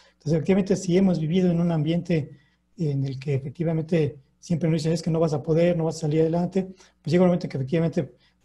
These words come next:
nos, nos genera como una, <clears throat> eh, como un hábito, ¿no? Entonces, más bien por eso lo que decíamos hace ratito de las estrategias que propone doña Esperancita,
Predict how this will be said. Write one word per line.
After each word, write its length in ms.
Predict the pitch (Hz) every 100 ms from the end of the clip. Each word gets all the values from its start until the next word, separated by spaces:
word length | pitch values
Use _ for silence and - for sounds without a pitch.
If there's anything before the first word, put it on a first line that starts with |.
| _
nos, 300 | 156 156 - 180
nos 220 | 147 139
genera 360 | 165 170 170
como 200 | 165 147
una, 280 | 165 165 190 -
<clears throat> 800 | - - _ _ _ _ _ -
eh, 140 | 147
como 180 | 139 156
un 80 | 180
hábito, 360 | 190 151 147
¿no? 180 | 143 180 - _ _ _ _ _ _ _ _ _ _
Entonces, 280 | - _ 165
más 100 | 180
bien 140 | 190
por 120 | 196 180
eso 340 | 185 190 185 147
lo 140 | 151 -
que 100 | 147
decíamos 360 | 139 170 156
hace 120 | 151
ratito 480 | 160 156 185 180 180 - - -
de 120 | 170 147
las 220 | 151 175
estrategias 560 | 143 - 147 170 170
que 320 | - 143 127 120
propone 400 | - 131 156 156
doña 240 | 135 135 131
Esperancita, 640 | - 147 160 196 185 185